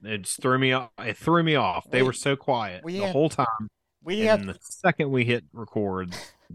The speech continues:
Speaker 1: it's chaos.
Speaker 2: Yeah.
Speaker 1: Chaos around these parts.
Speaker 2: We have two good dogs, so we're gonna let that slide 'cause we
Speaker 1: They're
Speaker 2: love
Speaker 1: good,
Speaker 2: dogs
Speaker 1: they're good
Speaker 2: here.
Speaker 1: dogs.
Speaker 2: Yeah.
Speaker 1: They usually are pretty good.
Speaker 2: So what is up, dude? Um,
Speaker 1: And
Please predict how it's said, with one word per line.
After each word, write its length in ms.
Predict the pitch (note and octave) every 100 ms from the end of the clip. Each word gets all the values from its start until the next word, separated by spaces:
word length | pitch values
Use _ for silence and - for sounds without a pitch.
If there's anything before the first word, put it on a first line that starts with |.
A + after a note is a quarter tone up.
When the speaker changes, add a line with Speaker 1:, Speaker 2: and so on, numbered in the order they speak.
| E2+ _
Speaker 1:
it's 360 | G#2+ F#2+ - - _
chaos. 840 | - A#3+ F#3+ C3 F#2+ - - - A#2+
Speaker 2:
Yeah. 240 | B2 A#2+
Speaker 1:
Chaos 380 | G#3+ F#3+ D#3 C3
around 60 | B2 - -
these 100 | -
parts. 520 | G#2 F#2+ - - - _
Speaker 2:
We 260 | C3+ F3 F3
have 220 | D#3+ -
two 320 | D#3 D#3 D3
good 180 | C#3+ D3
dogs, 340 | C3+ C3 B2 -
so 220 | B2+ B2 B2 A#2
we're 160 | B2+
gonna 200 | B2+ B2
let 200 | B2 A2
that 140 | A2 G#2
slide 200 | A#2 A2
'cause 120 | A#2+
we 200 | C3 B2+
Speaker 1:
They're 120 | B2
Speaker 2:
love 60 | B2
Speaker 1:
good, 80 | B2
Speaker 2:
dogs 180 | B2 B2
Speaker 1:
they're 80 | C3
good 200 | C3 A2+
Speaker 2:
here. 120 | F#2
Speaker 1:
dogs. 100 | D2+
Speaker 2:
Yeah. 520 | _ A#2 A#2+ A#2 A2 G2+
Speaker 1:
They 180 | A2+ A#2+
usually 260 | A#2 A#2+ A2+
are 120 | G2+
pretty 240 | A2 F#2+
good. 280 | E2+ D2 E2+ _ _ _ _ _ _
Speaker 2:
So 140 | -
what 200 | A3 A#3+
is 240 | G#3+ A#3+ G3
up, 260 | B3 E3
dude? 440 | F#3 G#3 B3+ A#3+ D#3+ _ _ _ -
Um, 520 | E3 D#3 D#3 D3+ D3+ -
Speaker 1:
And 380 | C#3 C#3+ C#3